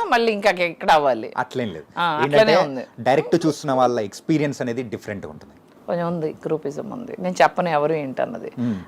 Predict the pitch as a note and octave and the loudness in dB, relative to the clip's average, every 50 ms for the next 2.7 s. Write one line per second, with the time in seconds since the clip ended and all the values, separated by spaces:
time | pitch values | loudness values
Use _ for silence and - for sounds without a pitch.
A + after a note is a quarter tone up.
0 | - - F#4 F#4+ F#4+ C#4 - E4+ F4 D#4 - - - B3+ G3 F#3+ G3 F3+ D#3+ C#3 | -8 -6 -4 -4 -4 -2 -2 -2 -2 0 4 6 6 6 6 4 0 -2 -2 -4
1 | - F3 E3+ D#3 F#3 F#3+ G#3+ C#4 D#4+ D#4+ D#4+ D#4 D4 D4+ - - C4+ C4 C4 B3+ | -8 -12 -10 -8 -4 -2 -2 -2 -2 -2 -4 -4 -6 -6 -6 -8 -8 -8 -4 -4
2 | A3 B3 C4 B3 G#3+ G#3 G3 F3+ F#3 F3+ F3 - - - | -2 -2 0 -2 -2 -4 -4 -6 -8 -10 -12 -14 -18 -20